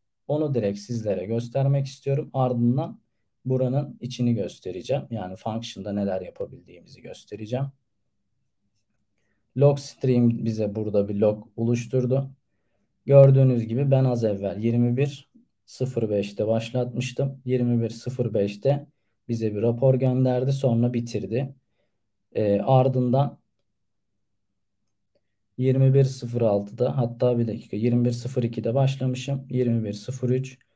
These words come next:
yirmi bir sıfır dört, yirmi bir sıfır beş. Dakikada bir,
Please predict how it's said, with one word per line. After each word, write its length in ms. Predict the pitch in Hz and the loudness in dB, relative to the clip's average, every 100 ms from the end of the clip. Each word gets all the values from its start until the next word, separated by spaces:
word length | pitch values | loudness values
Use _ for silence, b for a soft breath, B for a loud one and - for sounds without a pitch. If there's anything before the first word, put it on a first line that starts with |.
| _ - | _ -4
yirmi 260 | 127 120 113 | 2 4 4
bir 80 | 113 | 0
sıfır 440 | - 131 131 120 | -4 0 2 4
dört, 240 | 127 135 | 4 4
yirmi 240 | 131 123 120 | 0 2 4
bir 80 | 120 | 2
sıfır 380 | - - 107 | -2 -8 -8
beş. 240 | - - - | -8 -6 -2
Dakikada 560 | 131 143 135 139 143 | 0 2 4 4 6
bir, 240 | 120 120 | 2 -2